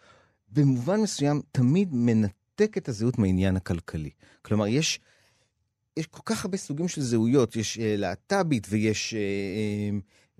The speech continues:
אה, ויש מזרחית, ו-, אה, אבל שכחו את הזהות הבורגנית, ושכחו את הזהות הפרולטרית, וזכ-, שכחו את עובדי הכפיים,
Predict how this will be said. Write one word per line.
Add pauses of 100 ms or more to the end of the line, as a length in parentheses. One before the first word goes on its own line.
(240)
אה,
ויש
מזרחית,
ו-, (180)
אה, (1080)
אבל (140)
שכחו
את
הזהות
הבורגנית, (440)
ושכחו
את
הזהות
הפרולטרית, (360)
וזכ-,
שכחו
את
עובדי
הכפיים,